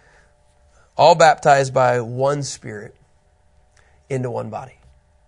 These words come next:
Whether Jews or Greeks, whether slaves or free, and we were all, and I love this, "we were all made to drink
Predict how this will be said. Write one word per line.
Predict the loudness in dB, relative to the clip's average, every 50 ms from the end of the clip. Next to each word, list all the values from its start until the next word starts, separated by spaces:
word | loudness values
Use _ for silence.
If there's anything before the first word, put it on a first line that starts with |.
| _ _ _ _ _ -2
Whether | -2 -2 0 -2
Jews | -4 -4 -4 -2 -2 -2 -2
or | -2
Greeks, | -2 -2 -4 -4 -2 -2
whether | -2 -2 -2
slaves | -4 -2 0 2 2 2 0 0
or | -2 -4 -4
free, | -4 -4 -8 -6 -6 -6 -6
and | -8 -8 -8 -6
we | -6 -6 -6 -4
were | -2 -2 -2 -2 -4 -10 -4 0
all, | 2 4 4 6 4 4 2 0
and | 0 0
I | 0
love | 0 2 4 4 4 4 4 2
this, | -2 -2 -2 -2 -4
"we | -2
were | -2 -2 0
all | 2 4 6 6 6 6 4
made | 4 2 2 2 2 0 -2 -6 -8 -10 _ -20 _ _ _ -12
to | -10 -8
drink | -8 -8 -4 -2 0 0 0 0 -2 -6 -16 -20 -20 -20 _